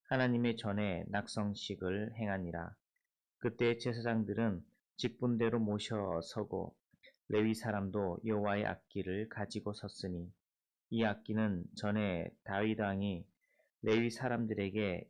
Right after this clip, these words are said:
여호와께 감사하게 하려고 만들어서 여호와의 인자하심이 영원함을 찬송하게 하던 것이라.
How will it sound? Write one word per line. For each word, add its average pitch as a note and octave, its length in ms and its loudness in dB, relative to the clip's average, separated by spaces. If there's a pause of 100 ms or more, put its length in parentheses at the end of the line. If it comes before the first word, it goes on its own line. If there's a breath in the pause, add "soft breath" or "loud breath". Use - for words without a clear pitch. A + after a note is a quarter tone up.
여호와께 G2+ 500 0
감사하게 A2 720 -2
하려고 G2 600 0
만들어서 F#2 760 -2 (580 loud breath)
여호와의 A2 480 4
인자하심이 G#2+ 920 0 (140)
영원함을 G2+ 720 0
찬송하게 A2 680 -2
하던 G2 300 -6
것이라. E2+ 440 -6